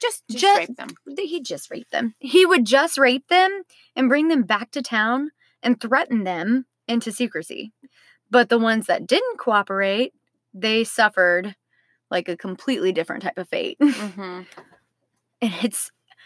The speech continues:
Speaker 2: it's so fucked up, so fucked up. So basically, if, if they fought him, he would hunt them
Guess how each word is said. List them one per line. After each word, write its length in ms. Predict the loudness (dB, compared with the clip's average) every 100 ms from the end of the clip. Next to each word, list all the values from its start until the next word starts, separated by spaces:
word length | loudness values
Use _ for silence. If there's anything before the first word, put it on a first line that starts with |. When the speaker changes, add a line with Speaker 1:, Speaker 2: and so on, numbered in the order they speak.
| _
Speaker 2:
it's 180 | -2 0
so 260 | 0 -4 -8
fucked 300 | -12 -12 -8
up, 220 | -8 -8 -10
so 460 | -6 -4 -4 -6
fucked 280 | -6 -8 -8
up. 180 | -12 -12 _ -20 -20 -2
So 100 | 4
basically, 600 | 4 4 4 6 8 6 6
if, 420 | 4 2 -2 -14 _ _ _ _
if 140 | 0
they 140 | 2 0
fought 340 | 0 0 0
him, 500 | -2 -10 -6 -6 -6 -10 _ _ _ _
he 220 | -6 -2
would 140 | -2 -2
hunt 340 | -2 -2 -2
them 440 | -6 -4 -4 -6